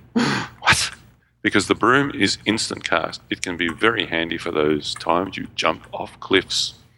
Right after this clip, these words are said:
It's about as good as being a druid. I've been loving it and will soon miss it. Fortunately, I'm a mage, so I can still use Slowfall in emergencies. For the Alliance, and squeaky or high-pitched voices are fine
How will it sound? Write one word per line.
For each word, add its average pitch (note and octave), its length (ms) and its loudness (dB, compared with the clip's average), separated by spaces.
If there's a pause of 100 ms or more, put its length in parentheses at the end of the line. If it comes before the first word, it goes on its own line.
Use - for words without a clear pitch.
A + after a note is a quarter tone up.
(460)
It's - 80 -4
about D4 240 2
as - 140 -2
good A2+ 180 2
as F2 120 2
being - 280 0
a D#3 60 2
druid. D#3+ 480 2 (720)
I've F#2 140 -12
been D2+ 180 -6
loving A2 260 0
it C3 100 -2 (120)
and D2 160 -2
will - 80 -18
soon G2+ 540 -2
miss - 180 -2
it. - 140 -6 (120)
Fortunately, - 640 0 (220)
I'm - 100 4
a E2 60 0
mage, D2+ 560 0
so - 160 0
I - 40 2
can F2+ 120 -6
still - 240 -2
use D2+ 180 -4
Slowfall D2+ 560 -2
in - 140 -14
emergencies. - 920 -8 (360)
For F3 100 4
the F3+ 80 6
Alliance, F3+ 680 2 (500)
and F#2+ 160 -6
squeaky - 420 -4
or D#2 180 6
high-pitched - 460 -4
voices - 440 -2
are - 100 -8
fine C3+ 460 2